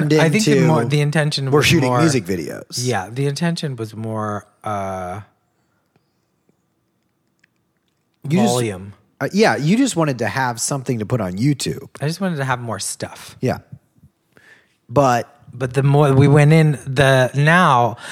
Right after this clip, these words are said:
Speaker 2: I think the level of which some of them, t-, I wanted it all to be in the same,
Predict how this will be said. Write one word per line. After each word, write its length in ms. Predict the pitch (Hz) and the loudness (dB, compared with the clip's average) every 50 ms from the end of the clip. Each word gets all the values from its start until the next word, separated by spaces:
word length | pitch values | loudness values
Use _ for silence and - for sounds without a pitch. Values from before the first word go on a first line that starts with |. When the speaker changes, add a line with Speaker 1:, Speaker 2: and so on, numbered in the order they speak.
| - - - - - - _ _ - | -16 -16 -18 -20 -20 -20 _ _ -6
Speaker 2:
I 300 | - - - - 156 147 | -4 -4 -4 -2 -2 -2
think 240 | 180 185 175 - - | -2 -2 -4 -6 -12
the 180 | - 139 135 143 | -10 -6 -4 -4
level 600 | 139 135 143 156 170 165 160 147 143 135 - - _ _ _ _ _ _ _ _ _ _ _ - | -2 0 0 0 2 2 2 2 0 0 -2 -6 _ _ _ _ _ _ _ _ _ _ _ -4
of 200 | - 131 117 - | -4 -4 -4 -2
which 480 | 127 127 127 123 113 - - - - - _ _ _ _ _ _ _ - | 0 0 0 0 0 -2 -2 -2 -4 -6 _ _ _ _ _ _ _ -12
some 340 | - - - - 131 135 139 | -10 -6 -4 -2 -2 -2 -2
of 120 | 131 127 | -4 -4
them, 260 | 127 127 123 120 120 117 | -4 -4 -4 -4 -6 -10
t-, 100 | - - - | -10 -6 -2
I 60 | 143 | -2
wanted 320 | 147 151 180 214 220 226 214 | 0 2 2 0 0 0 0
it 100 | 180 147 | 0 0
all 180 | 147 139 139 135 | 0 0 0 -2
to 120 | - 123 113 | -4 -8 -10
be 320 | 110 127 127 117 113 107 - _ _ _ _ _ _ _ _ _ _ _ _ _ _ _ _ _ _ _ _ _ - | -8 -8 -8 -8 -8 -10 -14 _ _ _ _ _ _ _ _ _ _ _ _ _ _ _ _ _ _ _ _ _ -6
in 120 | 143 131 | -6 -4
the 80 | 127 127 | -4 -4
same, 480 | - - 135 123 117 110 113 113 104 | -4 -6 -6 -6 -6 -8 -10 -10 -12